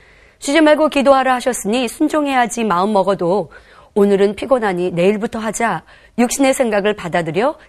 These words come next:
기도하지 않습니다. 자신의 마음 하나도 지키지 못하는 것입니다. 성경에도 그 마음에 비진리 욕심이 있어 마음을 지키지 못함으로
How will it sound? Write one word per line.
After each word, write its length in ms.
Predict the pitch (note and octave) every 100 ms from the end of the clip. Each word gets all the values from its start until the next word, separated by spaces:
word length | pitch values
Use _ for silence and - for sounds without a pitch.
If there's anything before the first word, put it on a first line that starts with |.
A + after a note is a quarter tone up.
| -
기도하지 560 | C4+ C#4+ C4+ - A#3+ -
않습니다. 760 | E3 E3 - C4 F3+ D3 C#3 _ _ _ _ _
자신의 400 | - G3+ - G#3
마음 320 | G#3 F3 F#3 G3+
하나도 440 | F3 D#3+ A#3+ D#4 - -
지키지 640 | - C4 - A#3+ G#3 G3+ F#3+
못하는 440 | E3+ F3 D4 D#4
것입니다. 640 | C4 - G#3 D#3+ D3 C#3+ D3 _ _ _ _ _ - - _
성경에도 720 | - D4+ D4+ D4+ A#3+ D#4 B3+ -
그 100 | C4
마음에 460 | B3 A3+ A#3 A#3+
비진리 580 | B3 G#3 - A#3+ A3+ G#3+
욕심이 400 | F#3 - G#3+ A3
있어 440 | F3+ - D#3+ F3 E3
마음을 420 | F3 E3+ F#3 G3
지키지 380 | G3 - G#3 G#3
못함으로 640 | F3+ F#3 F3 E3+ B3 E3+